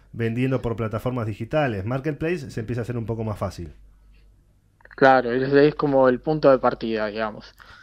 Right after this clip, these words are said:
Speaker 2: Eh, un dulce de leche, quizás que es un producto más nostálgico y tiene un público bastante más acotado, no sería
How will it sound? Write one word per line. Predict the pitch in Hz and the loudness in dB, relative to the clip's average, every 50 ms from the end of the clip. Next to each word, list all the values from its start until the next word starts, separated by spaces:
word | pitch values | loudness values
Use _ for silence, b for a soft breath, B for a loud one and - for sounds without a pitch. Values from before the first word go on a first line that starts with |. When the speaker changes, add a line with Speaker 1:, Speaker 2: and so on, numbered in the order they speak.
| B B | B B
Speaker 2:
Eh, | B 143 127 123 123 123 123 127 127 127 | B 2 4 4 4 4 4 4 4 2
un | 147 160 156 | 2 0 0
dulce | 151 156 151 - - 139 | 2 2 2 4 6 6
de | 143 151 | 6 8
leche, | 165 175 165 - 151 131 | 6 4 4 2 0 -2
quizás | 131 123 - 147 139 | 0 0 2 2 2
que | - 147 | 2 0
es | - | -2
un | 147 135 131 | -2 -2 0
producto | 139 135 135 139 139 143 131 | 2 2 2 2 0 -2 -2
más | 135 135 135 | -2 -2 -4
nostálgico | 143 135 120 - - 147 147 143 - - 135 117 120 | -4 -6 -2 2 4 4 4 4 0 -4 -6 -4 -4
y | 120 117 | -4 -2
tiene | 123 127 127 127 | 0 0 0 0
un | 123 123 | -2 -2
público | - 135 135 135 127 127 123 123 117 | 0 2 2 2 2 0 0 0 0
bastante | 117 113 - - - 131 135 131 127 - 139 123 117 123 - b b b b b b b - - | 0 -2 -4 -2 -2 -2 -2 -2 -4 -6 -6 -6 -6 -8 -14 b b b b b b b -10 -6
más | 127 127 127 127 127 123 120 - | 0 4 4 4 4 4 2 0
acotado, | 139 127 123 127 127 - 143 143 147 156 170 165 151 120 110 123 123 | -2 0 0 0 2 4 6 6 6 6 6 4 4 0 -2 -6 -8
no | 123 123 123 127 123 117 | -6 -4 -2 -4 -4 -4
sería | - 135 123 127 131 127 120 117 117 117 110 110 110 104 | -4 -4 -2 0 0 0 2 2 0 -2 -2 -4 -6 -10